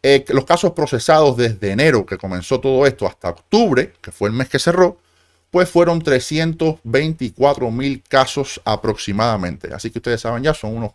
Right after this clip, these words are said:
cuantos casos. Así que estamos octubre, noviembre, diciembre. Ya cuando llegue diciembre, cuando cierre diciembre en la estadística de enero,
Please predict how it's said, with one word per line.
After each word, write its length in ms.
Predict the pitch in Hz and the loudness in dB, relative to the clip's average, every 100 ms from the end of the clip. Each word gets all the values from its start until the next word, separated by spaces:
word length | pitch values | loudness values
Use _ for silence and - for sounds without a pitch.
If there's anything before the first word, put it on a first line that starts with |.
| _ | _
cuantos 420 | 139 160 160 156 | -4 -4 -6 -8
casos. 380 | - 151 - 190 _ _ - - - _ _ _ _ _ _ _ _ _ | -2 -2 -2 -10 _ _ -20 -20 -20 _ _ _ _ _ _ _ _ _
Así 160 | - | -10
que 100 | 127 | -6
estamos 340 | 117 135 143 113 | -6 -4 -4 -6
octubre, 680 | - - 208 202 190 185 170 | -4 2 4 4 4 4 2
noviembre, 840 | 135 117 143 175 175 170 160 147 | 0 -2 -2 -2 -2 -2 2 4
diciembre. 880 | 127 - 160 180 175 165 156 156 - | 2 -2 -2 0 0 0 2 0 -2
Ya 200 | 90 135 | 0 0
cuando 280 | 156 151 151 | 0 -2 -2
llegue 320 | 135 160 156 | 0 2 2
diciembre, 640 | 131 147 - 180 185 - | 0 -4 -2 -2 0 0
cuando 220 | 120 110 107 | 0 -2 -2
cierre 320 | - 165 165 | 0 2 2
diciembre 500 | 139 - 170 165 147 | 0 0 -2 2 0
en 80 | 131 | 0
la 60 | |
estadística 600 | 117 120 131 - 165 143 120 | 0 0 -2 -4 -2 2 2
de 80 | |
enero, 420 | 104 139 185 208 | 2 2 2 0